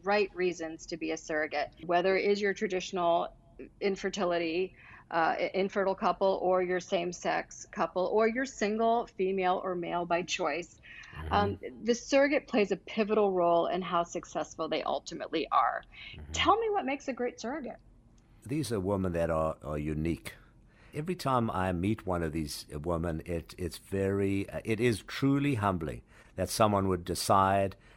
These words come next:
Speaker 2: and make that decision to be a surrogate. I mean, they're giving or they're contributing to giving life. I mean, that is, that is, that is really, that's a very deep decision that someone's making.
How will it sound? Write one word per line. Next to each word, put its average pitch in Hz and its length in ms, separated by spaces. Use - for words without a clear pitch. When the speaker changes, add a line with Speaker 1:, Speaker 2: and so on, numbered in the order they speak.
Speaker 2:
and 80 120
make 104 220
that 113 300
decision 92 600
to - 120
be 80 160
a 80 80
surrogate. 67 500
I 80 60
mean, 101 200
they're 92 120
giving 101 600
or 82 80
they're 80 80
contributing 90 760
to 85 100
giving 78 280
life. 80 380
I 69 60
mean, 76 160
that 127 160
is, 113 180
that 123 160
is, - 240
that 135 180
is 87 220
really, 110 480
that's 120 220
a 104 40
very 104 280
deep 101 420
decision 95 540
that 78 160
someone's 80 400
making. 71 400